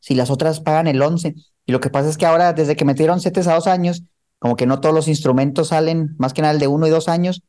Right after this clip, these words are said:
no salen cada martes. Entonces, va a haber un martes que a lo mejor nada más sale el de un año, y el siguiente nada más sale el de dos años. Entonces, cuando ves esta diferencia,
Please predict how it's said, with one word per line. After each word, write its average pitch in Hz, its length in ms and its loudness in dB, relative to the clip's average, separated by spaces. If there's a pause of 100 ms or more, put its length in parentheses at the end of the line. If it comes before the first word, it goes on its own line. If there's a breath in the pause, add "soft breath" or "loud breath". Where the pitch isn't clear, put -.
(160)
no 131 140 0
salen 147 300 0
cada 151 200 2
martes. 135 400 -2
Entonces, 139 220 -2
va 131 40 2
a - 20 2
haber 135 200 2
un 151 140 0
martes 180 440 -2 (200)
que 120 80 -4
a 120 40 0
lo 120 60 0
mejor 135 180 0
nada 143 120 2
más 147 140 -2
sale 151 160 0
el 147 100 -2
de 143 60 0
un 139 120 0
año, 123 300 -2 (320)
y 123 40 2
el 113 60 -2
siguiente 131 440 0
nada 147 140 2
más 151 160 0
sale 156 160 0
el 151 80 0
de 139 60 2
dos 135 220 0
años. 127 340 -2 (320)
Entonces, 175 140 -4
cuando 151 340 2
ves 160 140 0
esta 180 180 -2
diferencia, 180 600 0